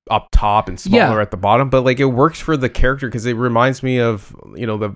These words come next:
Speaker 1: Max Fleischer
Speaker 2: Yeah, the, the, the
Speaker 1: Superman,
Speaker 2: Golden
Speaker 1: like,
Speaker 2: Age,
Speaker 1: the
Speaker 2: right?
Speaker 1: Golden
Speaker 2: Like,
Speaker 1: Age
Speaker 2: the
Speaker 1: of,
Speaker 2: Golden Age looks of,
Speaker 1: of,
Speaker 2: of
Speaker 1: of those
Speaker 2: superheroes,
Speaker 1: characters.
Speaker 2: right?
Speaker 1: Yeah.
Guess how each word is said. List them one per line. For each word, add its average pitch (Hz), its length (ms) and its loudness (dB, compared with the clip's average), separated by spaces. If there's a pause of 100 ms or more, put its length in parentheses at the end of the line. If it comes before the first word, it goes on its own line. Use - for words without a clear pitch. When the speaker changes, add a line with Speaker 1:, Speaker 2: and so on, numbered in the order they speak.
(120)
Speaker 1:
Max 110 460 -4
Fleischer 110 760 -4
Speaker 2:
Yeah, 190 220 4
the, 160 120 4
the, 185 120 8
the - 20 6
Speaker 1:
Superman, 175 300 4
Speaker 2:
Golden 214 260 6
Speaker 1:
like, 123 80 4
Speaker 2:
Age, 104 200 -2
Speaker 1:
the 123 60 2
Speaker 2:
right? 143 160 4
Speaker 1:
Golden 143 240 2
Speaker 2:
Like, 151 120 4
Speaker 1:
Age - 60 0
Speaker 2:
the 156 80 4
Speaker 1:
of, 120 60 2
Speaker 2:
Golden 156 300 6
Age 139 200 2
looks 139 260 2
of, 123 160 4
Speaker 1:
of, 120 140 -6
Speaker 2:
of 135 120 2
Speaker 1:
of 113 100 0
those 113 160 4
Speaker 2:
superheroes, - 80 6
Speaker 1:
characters. 98 320 2
Speaker 2:
right? 143 240 2
Speaker 1:
Yeah. 139 180 0